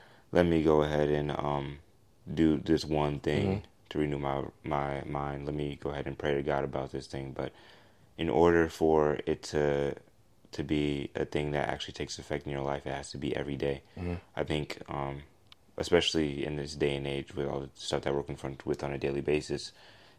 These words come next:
Speaker 1: it literally has to be like, okay, first thing in the morning, you wake up, you're renewing your mind.
Speaker 2: Yeah.
Speaker 1: Throughout the day, renewing your mind. And the night, <laughs> renewing your mind.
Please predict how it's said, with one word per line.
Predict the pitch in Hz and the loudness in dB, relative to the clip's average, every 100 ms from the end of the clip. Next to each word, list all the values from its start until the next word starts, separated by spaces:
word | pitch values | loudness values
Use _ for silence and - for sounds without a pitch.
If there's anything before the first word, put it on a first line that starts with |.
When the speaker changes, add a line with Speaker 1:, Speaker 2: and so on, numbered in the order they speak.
| - | 0
Speaker 1:
it | 82 76 58 - - _ _ _ _ _ | 4 6 4 -4 -20 _ _ _ _ _
literally | - 85 80 78 | 0 2 2 4
has | 78 78 | 2 2
to | 78 | -2
be | 71 78 76 71 73 _ _ - _ | 2 2 4 0 -6 _ _ -20 _
like, | - 71 | -2 -2
okay, | - 76 71 | -2 -2 -4
first | 71 76 - | -2 -2 -2
thing | 76 | -4
in | 73 | -2
the | |
morning, | 73 73 71 69 71 _ _ _ _ _ | -2 0 0 -4 -8 _ _ _ _ _
you | - | -4
wake | 73 73 | -2 0
up, | 71 | 0
you're | 73 | -2
renewing | 71 71 71 | -4 -4 -4
your | 69 | -4
mind. | 69 69 69 67 69 - | -4 -2 -2 -4 -8 -8
Speaker 2:
Yeah. | - | -6
Speaker 1:
Throughout | 95 78 73 - | 0 4 4 2
the | |
day, | 76 76 76 | 2 4 6
renewing | 73 71 71 71 | 4 0 -2 -2
your | 71 | -2
mind. | 69 69 71 80 - | -2 -2 -6 -12 -8
And | 78 | -4
the | 76 | -2
night, | 78 76 - - | 0 0 -2 -8
<laughs> | - | -10
renewing | 85 90 90 80 | -4 2 2 2
your | 76 | 0
mind. | 76 73 | -2 -4